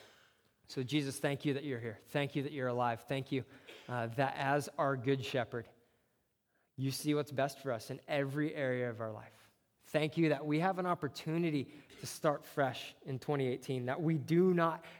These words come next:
have to continue to live in the same mess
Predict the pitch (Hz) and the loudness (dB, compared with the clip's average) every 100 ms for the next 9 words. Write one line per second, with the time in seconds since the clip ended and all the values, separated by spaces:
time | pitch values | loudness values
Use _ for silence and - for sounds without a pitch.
0 | - 160 165 - 156 - 143 - 160 170 | 0 2 2 2 -2 0 -2 0 2 4
1 | 151 135 147 156 139 - 139 131 - 151 | 4 2 2 2 0 -6 -8 -8 -6 -4
2 | 147 131 123 143 127 - | -2 -2 -2 -2 -4 -8